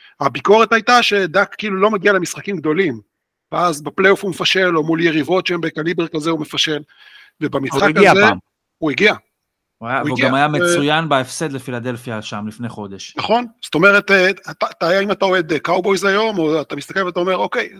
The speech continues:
Speaker 1: כאילו, הוא לא הבעיה." אני מסודר בעמדה הזאת, וזו אמירה חשובה לגבי הקאובויז. ובעניין של פילדלפיה, אה, תשמע,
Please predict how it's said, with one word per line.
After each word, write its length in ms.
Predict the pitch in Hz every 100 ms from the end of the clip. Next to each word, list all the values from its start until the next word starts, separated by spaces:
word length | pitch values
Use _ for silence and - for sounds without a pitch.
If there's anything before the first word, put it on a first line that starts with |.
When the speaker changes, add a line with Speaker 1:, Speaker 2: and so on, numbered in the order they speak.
| -
Speaker 1:
כאילו, 180 | 143 160
הוא 200 | 170 202
לא 140 | 214
הבעיה." 360 | 170 160 196 131 - _ _ _ _ _ _
אני 480 | 190 - - 175 180
מסודר 420 | 165 165 151 185
בעמדה 360 | 147 135 135 135
הזאת, 300 | 131 175 214 _ _ _ _
וזו 260 | 143 147 208
אמירה 220 | 202 180
חשובה 340 | 202 185 175 185 _ -
לגבי 260 | 143 143
הקאובויז. 500 | 147 160 135 127 120 - - - -
ובעניין 320 | 139 139 170 208
של 120 | 208
פילדלפיה, 680 | 202 156 147 160 190 208 226 - -
אה, 680 | 143 139 135 131 131 131 131 135 127 _ _ _ _ _
תשמע, 280 | - 170